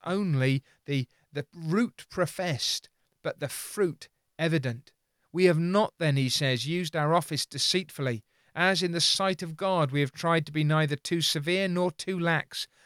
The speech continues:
But for all that, I cannot but know that there are some of you who are not Christians, though you bear the name.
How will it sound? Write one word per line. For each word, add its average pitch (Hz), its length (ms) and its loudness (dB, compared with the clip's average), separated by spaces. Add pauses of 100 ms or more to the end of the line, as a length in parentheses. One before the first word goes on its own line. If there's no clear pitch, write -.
But 127 140 -12
for - 140 -4
all 214 380 4
that, 185 280 2
I 139 140 0
cannot 190 440 -2
but 143 140 -6
know 160 340 4 (260)
that 139 100 -10
there 151 180 4
are 139 60 2
some 196 280 0
of 180 140 0
you 135 160 2
who 151 160 4
are 156 140 6
not 160 480 2
Christians, 127 720 -2 (200)
though 139 80 -4
you 135 240 2
bear 151 340 0
the 156 100 0
name. 127 400 0